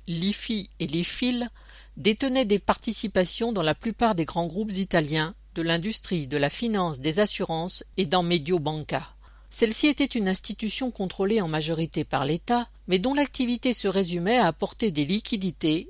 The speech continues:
et à favoriser une poignée de grands industriels, ceux de, entre guillemets, l'ala nobile, l'aile noble, au premier rang desquels Agnelli.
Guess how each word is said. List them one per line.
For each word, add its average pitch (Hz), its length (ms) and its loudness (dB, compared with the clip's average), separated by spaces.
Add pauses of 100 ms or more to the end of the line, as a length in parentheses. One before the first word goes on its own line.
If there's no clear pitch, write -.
et 180 140 6
à 165 100 8
favoriser 220 640 2
une 151 180 -2
poignée 226 420 2
de 156 80 -2
grands 220 380 0
industriels, 185 800 2
ceux 226 300 0
de, 160 300 0 (120)
entre 170 280 -8
guillemets, 190 540 0
l'ala 196 400 6
nobile, 165 580 0 (200)
l'aile 190 340 6
noble, 160 400 0 (160)
au 180 100 2
premier 208 340 2
rang 190 160 0
desquels 175 460 4 (180)
Agnelli. 151 640 -2